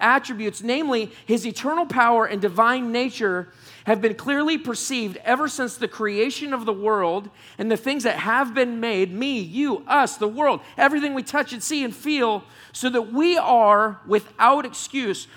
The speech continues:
For although we knew God, we did not honor him as God or give thanks to him, and we become futile in our thinking,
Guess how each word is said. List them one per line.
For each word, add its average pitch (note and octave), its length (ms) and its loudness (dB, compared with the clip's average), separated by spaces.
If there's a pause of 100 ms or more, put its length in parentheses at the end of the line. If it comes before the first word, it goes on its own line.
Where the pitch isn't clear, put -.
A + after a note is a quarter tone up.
For A#3 320 2
although A3+ 680 6
we G#3+ 680 -2
knew C#4 320 -2
God, F#3+ 560 4 (240)
we A#3 160 -2
did G#3+ 200 0
not G#3 340 2
honor D#4 360 2
him A#3+ 300 -2
as G#3+ 180 -2
God F#3+ 420 4
or G#3 200 2
give F#3 240 -2
thanks C4+ 540 -4
to G3 120 -4
him, D#3 480 -6 (2500)
and C#3+ 180 -8
we G3 600 -10
become D3+ 580 -8
futile D#3+ 800 -8
in C#3+ 160 -8
our C3+ 180 -8
thinking, G3+ 760 -12